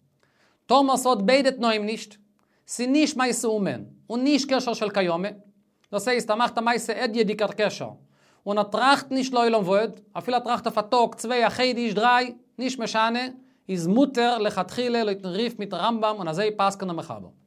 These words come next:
די צווייטער גאנג איז, פון רש"י מיט דעם ראש, נאך פוסקים,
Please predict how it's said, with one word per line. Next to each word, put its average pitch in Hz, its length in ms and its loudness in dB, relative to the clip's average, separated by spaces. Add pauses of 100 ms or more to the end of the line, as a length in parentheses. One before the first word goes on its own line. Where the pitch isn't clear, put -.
(960)
די 165 80 -10
צווייטער 247 440 2
גאנג 240 300 4
איז, 254 280 -2 (120)
פון 156 160 -6
רש"י 226 280 0
מיט 190 160 -4
דעם 151 60 -6
ראש, 220 480 0
נאך 220 200 0
פוסקים, 226 440 -2